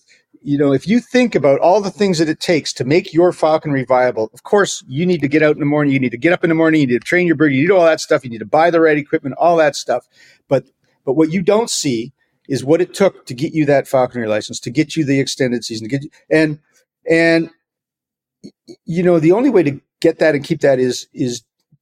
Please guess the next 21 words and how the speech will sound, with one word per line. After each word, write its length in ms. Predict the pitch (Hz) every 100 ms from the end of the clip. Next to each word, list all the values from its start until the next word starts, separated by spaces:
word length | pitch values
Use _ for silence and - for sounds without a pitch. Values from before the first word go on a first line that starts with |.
| _ _ _ _ - 147
not 260 | - 165 220
everybody 420 | 208 208 156 165
is 100 | 151
gonna 180 | 156 156
be 180 | 143 151
active 360 | 123 139 143
on 100 | 131
the 80 | 131
legislative 500 | 127 123 123 139 123
front. 280 | - 123 -
Not 180 | 147 139
everybody's 520 | 170 175 170 160 139
gonna 180 | 151 135
be 160 | 123 139
the 160 | 127
editor 300 | 127 123 127
of 40 | 120
the 60 |
magazine. 380 | 117 120 117 123
Not 80 | 151
everybody, 300 | 160 147